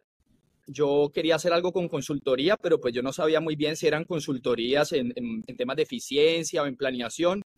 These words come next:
y empecé a aplicar a, a múltiples consultoras, y me acuerdo que me salieron simultáneamente. O sea, yo, el proceso en Breakthrough con Alejandro duró siete meses,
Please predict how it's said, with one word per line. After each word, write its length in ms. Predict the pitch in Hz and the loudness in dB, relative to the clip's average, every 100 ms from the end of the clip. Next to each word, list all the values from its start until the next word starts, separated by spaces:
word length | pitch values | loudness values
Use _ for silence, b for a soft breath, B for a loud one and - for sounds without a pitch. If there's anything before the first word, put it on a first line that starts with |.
| - _ _ _ _ | -20 _ _ _ _
y 100 | 147 | -4
empecé 280 | 139 139 139 | -4 -4 -4
a 40 | |
aplicar 460 | 123 165 - 156 165 | -6 -6 -2 0 2
a, 80 | 165 139 - | 0 -4 -6
a 100 | 127 | -8
múltiples 440 | 131 127 156 165 | -6 -8 -6 -4
consultoras, 840 | - 156 151 139 165 151 147 147 - _ _ _ _ _ _ _ - | -4 -6 -4 -2 2 4 4 0 -8 _ _ _ _ _ _ _ -4
y 60 | |
me 80 | 147 | -2
acuerdo 320 | 127 139 147 | -2 -2 -2
que 100 | 156 | -2
me 100 | 165 | -6
salieron 340 | 147 135 135 160 | -4 -2 -2 -4
simultáneamente. 1300 | - 180 156 139 - 160 175 175 180 165 - - 147 _ _ _ _ _ | -4 -4 -2 -4 -2 -2 -2 -4 -4 -6 -6 -10 -12 _ _ _ _ _
O 40 | - | -4
sea, 220 | 139 147 _ - | -4 -4 _ -12
yo, 100 | 151 - | -12 -10
el 100 | 156 | -10
proceso 360 | 156 147 165 226 | -6 -2 0 0
en 80 | 208 | 0
Breakthrough 380 | 214 214 214 202 | 0 0 -2 -4
con 140 | 196 | -2
Alejandro 360 | 156 165 202 196 | -2 0 2 2
duró 180 | 160 | 2
siete 340 | 151 175 165 180 | 0 -2 -2 0
meses, 460 | 185 156 - - | 0 -2 -6 -14